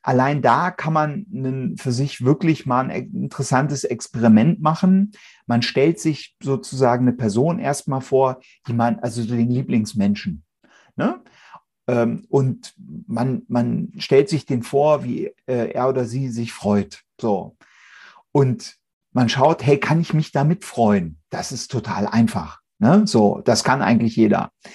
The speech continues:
Zweite Stufe ist, stell dir jemand Neutralen vor. Also, weiß ich nicht, irgendwen, den du bei Alnatura, Teegut, Aldi, Lidl, wo auch immer, äh, im Gang neben dir siehst, kennst du nicht,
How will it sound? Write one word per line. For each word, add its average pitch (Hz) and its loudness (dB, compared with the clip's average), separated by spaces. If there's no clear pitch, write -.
Zweite 170 4
Stufe 180 4
ist, - 4
stell 143 4
dir 170 6
jemand 151 2
Neutralen 139 0
vor. 95 -4
Also, 123 -2
weiß 110 -8
ich 113 -4
nicht, 117 -2
irgendwen, 131 2
den 117 6
du 120 6
bei 117 2
Alnatura, 123 -2
Teegut, 120 -4
Aldi, 120 -4
Lidl, 127 -4
wo 107 -4
auch 107 -6
immer, 165 -2
äh, 123 0
im 127 -4
Gang 120 0
neben 180 2
dir 170 2
siehst, 160 -8
kennst 131 -2
du 147 0
nicht, 143 -2